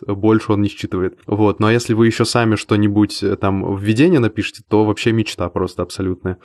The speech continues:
И на самом деле про нейросеть не вижу вообще в этом ничего плохого. По-моему, это очень классная история, которая действительно позволяет ускорять процесс. Очень позитивно отношусь ко всем этим штукам.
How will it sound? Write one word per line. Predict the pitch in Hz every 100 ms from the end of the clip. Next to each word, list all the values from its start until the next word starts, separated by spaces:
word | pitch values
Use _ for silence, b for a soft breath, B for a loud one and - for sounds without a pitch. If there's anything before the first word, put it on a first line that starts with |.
| -
И | 117 131 143 147 147 -
на | 123
самом | 120 151 131
деле | 135 156
про | 156 117 117 117 113 110 107 101 - -
нейросеть | - - 113 113 107 - 120 117 - -
не | 104 113
вижу | 120 113
вообще | 110 -
в | 113
этом | 107 107
ничего | 101 110
плохого. | 104 - 123 123
По-моему, | - 104 104 104 104 101 B B B B
это | 104 -
очень | 104 107 -
классная | 107 104 - 104
история, | - 110 117 104
которая | 104 107 101
действительно | 101 120 - 110
позволяет | 98 101 104 101
ускорять | 104 - 104 101 -
процесс. | 101 - 113 131 - b b - -
Очень | - 131 - 120 107
позитивно | - 123 123 - 110 101
отношусь | - 101 123 -
ко | 101
всем | - 104 104
этим | 104
штукам. | 101 - 131 101